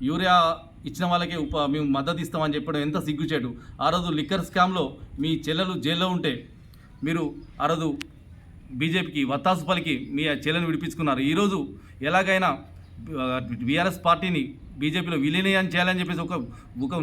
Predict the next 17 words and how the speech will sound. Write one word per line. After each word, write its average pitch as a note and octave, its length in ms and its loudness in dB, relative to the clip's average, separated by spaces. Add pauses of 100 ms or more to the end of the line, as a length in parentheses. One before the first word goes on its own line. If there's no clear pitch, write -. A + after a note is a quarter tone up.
(400)
ఒక D3 140 -2
మైండ్ C#3+ 460 4
స్థిమితంతో G3+ 540 2
ఉన్న F#3 120 2
మీరు F3 200 2
ఈరోజు F3+ 240 0
మీలా D#3+ 200 0
మాట్లాడడం D#3+ 480 0
ఎంతమైన D3+ 420 0
పద్ధ-, C#3+ 300 -2
పద్ధతి. C#3 540 -2 (240)
ఆ D3+ 80 2
రోజు F3 280 0
గత D#3 100 0
తొమ్మిది F3 360 0
సంవత్సరాలు F3 400 2
మీరు E3 540 -4